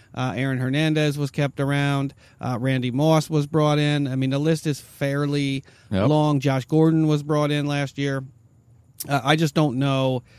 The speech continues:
Speaker 1: uh, how Antonio Brown is going to handle the culture in New England, I, although going into a situation where he knows, uh, that he'll probably be cut at the first, first sign of problems.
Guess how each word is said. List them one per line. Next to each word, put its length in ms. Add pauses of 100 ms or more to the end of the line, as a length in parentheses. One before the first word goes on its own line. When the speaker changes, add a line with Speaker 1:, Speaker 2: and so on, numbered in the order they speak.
(300)
Speaker 1:
uh, 560 (320)
how 340
Antonio 460
Brown 240
is 80
going 160
to 80
handle 300
the 100
culture 720 (340)
in 120
New 140
England, 280
I, 160
although 220
going 360
into 280
a 60
situation 560
where 140
he 240
knows, 840 (400)
uh, 120
that 140
he'll 160
probably 680
be 140
cut 360 (100)
at 180
the 100
first, 680 (320)
first 640
sign 480
of 260
problems. 680